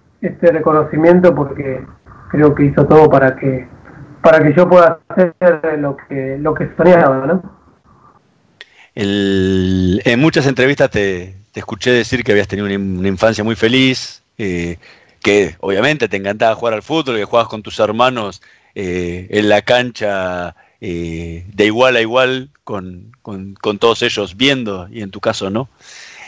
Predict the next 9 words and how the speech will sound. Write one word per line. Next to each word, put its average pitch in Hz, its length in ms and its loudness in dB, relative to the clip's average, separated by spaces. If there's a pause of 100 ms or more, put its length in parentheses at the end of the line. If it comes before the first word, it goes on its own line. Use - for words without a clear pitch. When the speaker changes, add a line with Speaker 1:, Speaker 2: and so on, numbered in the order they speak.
(100)
Speaker 2:
Eh, 110 480 2 (180)
pero 147 200 2
luego 185 440 2 (260)
pasaste 170 800 -2 (480)
a, 110 1160 0 (140)
tus - 120 -16
papás 123 320 2
te 139 60 -8
llevaron 131 540 -2